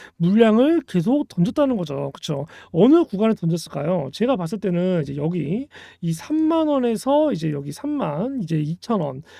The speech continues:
이 구간 아래에 있는 사람들, 한마디로 얘기해서 이 구간에 있거나 이 구간 전후에 있는 사람들이 물량을 이제 어느 정도 던진 걸로 보여요. 이제 약간 뭐 손실을 보고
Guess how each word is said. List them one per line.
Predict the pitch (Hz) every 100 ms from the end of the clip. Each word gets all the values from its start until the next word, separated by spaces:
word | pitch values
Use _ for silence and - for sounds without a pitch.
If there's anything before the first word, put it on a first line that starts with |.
| -
이 | - 220 262
구간 | - 165 196 254 277
아래에 | - 147 170 285 311 294
있는 | 190 180 185
사람들, | 208 254 202 143 131
한마디로 | 151 262 277 226
얘기해서 | 156 147 196 185 139 - - -
이 | 175 240
구간에 | 262 - 175 208 202
있거나 | 147 - 147 196 180
이 | 143 170
구간 | 202 - 156 220 294 -
전후에 | - 156 226 285
있는 | 202 165 160
사람들이 | 226 247 170 170 202
물량을 | 143 151 180 147 165 262 - -
이제 | - 156
어느 | 156 196
정도 | 165 165 196 147
던진 | - 165 226
걸로 | 208 180
보여요. | 165 151 151 135 208 247
이제 | 160
약간 | 139 165 147
뭐 | 139
손실을 | 269 285 302 220
보고 | 156 151 151